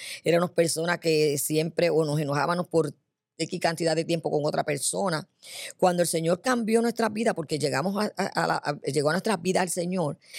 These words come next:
y le permitimos que entrara en nuestro corazón, el Señor comenzó a sacar todas esas cosas negativas y cambió nuestras vidas.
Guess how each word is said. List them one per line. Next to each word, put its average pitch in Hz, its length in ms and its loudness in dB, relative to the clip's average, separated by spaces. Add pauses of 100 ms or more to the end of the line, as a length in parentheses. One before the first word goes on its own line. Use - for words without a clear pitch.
(140)
y 180 80 2
le 175 100 4
permitimos 175 540 0
que 214 80 -2
entrara 196 240 0
en 202 60 -2
nuestro 202 240 -2
corazón, 196 400 0 (280)
el 196 140 2
Señor 180 220 0
comenzó 254 320 0
a 233 40 -4
sacar 233 540 -4 (640)
todas 220 500 2
esas 220 260 -4
cosas 220 260 -4
negativas 214 640 0 (440)
y 170 100 0
cambió 143 340 0
nuestras 165 340 -2
vidas. 127 380 -6